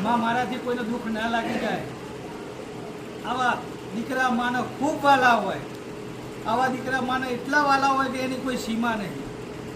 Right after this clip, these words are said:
તમારા હર ઘડી, હર ક્ષણ તમારા કાર્યમાં તમારી જોડે ઊભી રહે એ માતા. હર ઘડી, હર ઘડ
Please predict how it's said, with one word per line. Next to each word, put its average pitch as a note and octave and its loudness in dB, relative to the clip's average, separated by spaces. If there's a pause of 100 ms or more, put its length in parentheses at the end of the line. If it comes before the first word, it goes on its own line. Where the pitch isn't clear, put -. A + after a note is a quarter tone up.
(1400)
તમારા A3+ 2 (260)
હર B3 2
ઘડી, A3+ -2
હર A#3 0
ક્ષણ A#3+ -2
તમારા A#3+ 0
કાર્યમાં A#3 -2
તમારી A3+ -2
જોડે G3+ -4
ઊભી F#3+ -2
રહે F#3+ -4
એ F#3 -4
માતા. D3 -8 (2000)
હર A3+ 4
ઘડી, F#3 -2 (760)
હર B3+ 2
ઘડ F3+ -4